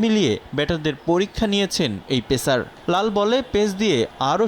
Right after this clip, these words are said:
শক্তিশালী হয়ে উঠতে চান নাহিদ। লম্বা সময় জাতীয় দলের সাদা পোশাক গায়ে জড়ানো হয়নি ইবাদত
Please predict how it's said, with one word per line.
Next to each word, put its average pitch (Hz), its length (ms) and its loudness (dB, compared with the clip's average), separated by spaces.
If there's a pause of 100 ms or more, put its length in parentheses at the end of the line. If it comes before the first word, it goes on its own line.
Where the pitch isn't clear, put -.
শক্তিশালী 185 580 0
হয়ে 151 220 2
উঠতে 143 280 -4
চান 123 160 0 (180)
নাহিদ। 120 300 0 (2000)
লম্বা 185 300 0 (100)
সময় 233 260 2 (120)
জাতীয় 185 340 0
দলের 139 220 2 (120)
সাদা 175 260 -2
পোশাক 170 340 -2 (120)
গায়ে 147 260 2
জড়ানো 160 360 2
হয়নি 147 240 0 (280)
ইবাদত 147 340 0